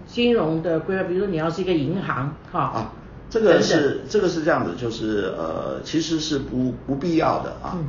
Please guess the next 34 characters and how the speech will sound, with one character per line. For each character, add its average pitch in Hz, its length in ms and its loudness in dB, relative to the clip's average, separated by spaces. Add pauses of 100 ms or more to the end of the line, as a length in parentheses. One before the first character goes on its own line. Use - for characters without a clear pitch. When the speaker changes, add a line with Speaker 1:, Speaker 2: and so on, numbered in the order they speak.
(100)
Speaker 2:
你 170 140 0
只 - 180 -4
要 113 160 0
要 135 240 0
求 101 260 -4
他， 87 240 -4
他 120 140 -2
的 107 140 -2
钱 104 360 -4
包 120 320 -2 (220)
啊， - 160 -8
他 - 60 -8
的 101 100 -4
钱 87 260 -8
包 85 220 -6
必 98 100 -6
须 87 220 -8
要 90 240 -4
存 92 220 -4
在 107 160 -2
银 90 180 -6
行 80 260 -10
里 - 140 -10
面， 78 140 -10 (260)
Speaker 1:
嗯。 76 60 -4
Speaker 2:
对 139 160 2
他 127 120 0
的 120 120 -2
钱 107 320 -4
包 131 200 -2
的 120 140 -2
使 - 280 -4 (100)
用， 113 200 -2 (380)
OK， - 300 -10